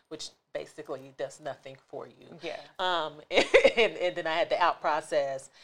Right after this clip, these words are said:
Speaker 1: So by the time I did all that, and I had to go through all the paperwork as far as, like, for the squadron and get my desk clear, 'cause people kept bringing me stuff, like,
Speaker 2: Oh, yeah, like you
Speaker 1: like,
Speaker 2: were still there.
Speaker 1: yeah,
Speaker 2: Yeah,
Speaker 1: like, I
Speaker 2: yeah.
Speaker 1: was gonna be there
Speaker 2: Yeah.
Speaker 1: until, like, the last hour.
Speaker 2: Yeah.
Speaker 1: I had to get all that done. So by the time I did that, I really didn't have much time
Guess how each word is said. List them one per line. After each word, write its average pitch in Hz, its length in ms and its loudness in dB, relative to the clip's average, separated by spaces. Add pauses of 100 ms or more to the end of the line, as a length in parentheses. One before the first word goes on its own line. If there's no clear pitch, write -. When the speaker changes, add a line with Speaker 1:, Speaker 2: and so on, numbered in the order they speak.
(160)
Speaker 1:
So 208 60 0
by 196 80 6
the 196 80 0
time 202 180 0
I 190 100 0
did 190 120 2
all 185 220 8
that, 180 240 2
and - 80 -8
I 156 60 -4
had 160 180 -4
to 151 60 -16
go 175 140 -4
through 170 140 -6
all 160 140 2
the 151 80 -6
paperwork 156 580 -6
as - 140 -14
far 156 180 4
as, 143 160 0
like, 143 180 -4
for 151 80 -2
the - 60 -18
squadron 160 640 2
and 147 100 -20
get 151 220 -10
my 135 120 -10
desk 156 340 -2
clear, 240 280 -8 (640)
'cause 170 140 -8
people 180 200 -12
kept 190 160 0
bringing 185 220 -8
me 185 80 -16
stuff, 202 320 -2
like, 151 180 -10 (160)
Speaker 2:
Oh, 160 200 6
yeah, 151 140 -2
like 156 100 -4
you 175 60 -4
Speaker 1:
like, - 80 -4
Speaker 2:
were 151 40 -8
still 147 220 -8
there. 147 200 -8
Speaker 1:
yeah, 196 100 0
Speaker 2:
Yeah, 170 80 2
Speaker 1:
like, 160 120 0
I 170 40 2
Speaker 2:
yeah. 160 40 2
Speaker 1:
was 156 80 -8
gonna 165 160 -12
be 170 100 -10
there 165 220 -8
Speaker 2:
Yeah. 151 140 -6
Speaker 1:
until, 160 260 -8
like, 151 220 -4
the 165 60 -10
last 170 340 0
hour. 196 280 -8
Speaker 2:
Yeah. 151 80 -20 (380)
Speaker 1:
I 175 80 -2
had 170 100 -2
to - 60 -20
get 185 120 4
all 180 140 6
that 190 140 2
done. 208 140 -6
So - 100 -8
by 180 80 2
the 180 80 -4
time 185 240 -2
I 180 80 -2
did 180 220 -6
that, 214 200 4
I 196 60 -2
really 196 240 -6
didn't 175 240 -8
have 180 400 -4 (540)
much - 320 -4
time 143 640 -8